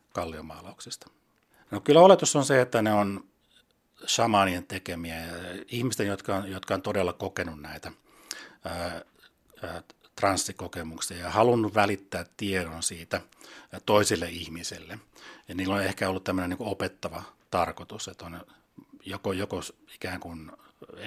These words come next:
heimolle laajemmin haluttu kertoa, mitä on tapahtunut ja näyttää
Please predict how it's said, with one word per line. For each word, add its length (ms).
heimolle 340
laajemmin 500
haluttu 280
kertoa, 540
mitä 200
on 100
tapahtunut 640
ja 80
näyttää 600